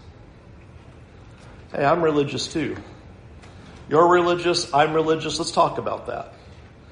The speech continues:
And that's what he's doing right here. Before he launches into any kind of defense or any discussion about what he's doing or why he's doing it, he's just starting on common ground.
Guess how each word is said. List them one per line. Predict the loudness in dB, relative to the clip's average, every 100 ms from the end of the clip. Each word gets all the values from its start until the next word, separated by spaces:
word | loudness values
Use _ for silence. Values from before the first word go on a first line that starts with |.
| -20 -20 -2
And | 4
that's | 6 4
what | 0
he's | -2 0
doing | 2 4 6
right | 4 4
here. | 0 -2 -4 -6 -10 -18 -8 0
Before | 6 8 8
he | 6 0
launches | 4 6 6 4 0 0
into | 0 2 2
any | 2 -2 -4
kind | -2 0
of | 0 -2
defense | -4 0 0 0 2
or | 0 2
any | -2 -2
discussion | -4 -2 0 0 -2
about | 4 4 4 0 -12 -8
what | 4 6 6
he's | 2 -4
doing | -2 0 2 4
or | 4
why | 4 4 6 6 4
he's | -2 -6
doing | -6 -4 -2
it, | -4
he's | -6 -6
just | -6 -4
starting | -2 -2 0
on | 0 0
common | -4 -4 -4
ground. | -2 -2